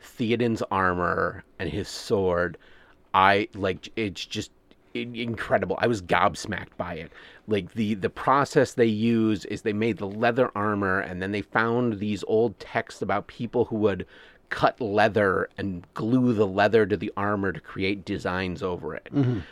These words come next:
Speaker 1: So he has this, like, metal plate armor, but there's these leather panels over it with the iconography of horses and all that.
Speaker 2: I'd have to see it again.
Speaker 1: And then his sword, Herigrim,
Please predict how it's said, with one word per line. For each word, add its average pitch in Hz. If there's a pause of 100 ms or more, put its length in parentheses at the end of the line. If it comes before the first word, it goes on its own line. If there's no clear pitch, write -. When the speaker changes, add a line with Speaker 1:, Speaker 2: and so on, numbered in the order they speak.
Speaker 1:
So 107
he 127
has 113
this, 95
like, 98
metal 123
plate 120
armor, 107
but 80
there's 98
these 101
leather 110
panels 104
over 98
it 92
with 95
the 104
iconography 101
of 92
horses 98
and 95
all 92
that. 92 (340)
Speaker 2:
I'd 165
have 185
to 139
see 147
it 120
again. 117 (220)
Speaker 1:
And 107
then 113
his 117
sword, 120
Herigrim, 98